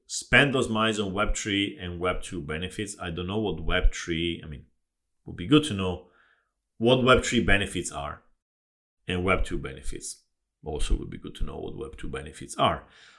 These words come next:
Or move into your Etihad guest account where they can be spent on free flights, upgrades, hotels, and retail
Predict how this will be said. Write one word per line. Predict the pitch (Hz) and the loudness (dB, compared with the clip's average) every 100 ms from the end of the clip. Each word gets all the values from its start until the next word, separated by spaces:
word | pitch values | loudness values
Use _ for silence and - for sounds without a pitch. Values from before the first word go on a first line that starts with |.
| _ - | _ 4
Or | 117 107 | 8 8
move | 123 170 175 | 10 8 8
into | 151 135 - | 2 2 4
your | 123 117 | 8 8
Etihad | 110 110 123 123 98 | 8 6 6 6 6
guest | 110 110 - | 6 6 2
account | 95 113 123 156 156 | 0 4 4 4 -2
where | 98 95 | -2 -2
they | |
can | 95 101 | -2 -4
be | 95 | -2
spent | 87 - - 113 120 117 | -2 -2 4 4 4 -2
on | 98 | -6
free | - 87 | -2 -2
flights, | - 113 120 117 | 2 4 4 2
upgrades, | - 90 92 92 92 - - | -2 -4 2 4 4 -2 -14
hotels, | - - 151 143 127 - | -14 2 6 6 2 -6
and | 92 | -8
retail | 90 104 98 92 | -4 -4 -4 -6